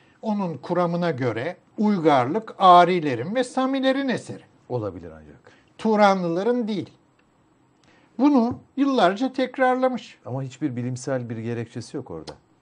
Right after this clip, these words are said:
Speaker 1: Tekrarlaması bilimsel olmasına yetiyor.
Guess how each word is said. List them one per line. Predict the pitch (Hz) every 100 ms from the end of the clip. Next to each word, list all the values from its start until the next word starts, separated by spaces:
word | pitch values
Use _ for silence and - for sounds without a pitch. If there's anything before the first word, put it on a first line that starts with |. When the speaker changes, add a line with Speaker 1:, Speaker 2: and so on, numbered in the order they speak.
| _ _ _ -
Speaker 1:
Tekrarlaması | 170 165 175 185 190 196 196 185 214
bilimsel | 185 202 202 233 214
olmasına | 185 185 175 220 220
yetiyor. | 220 220 - 233 123 104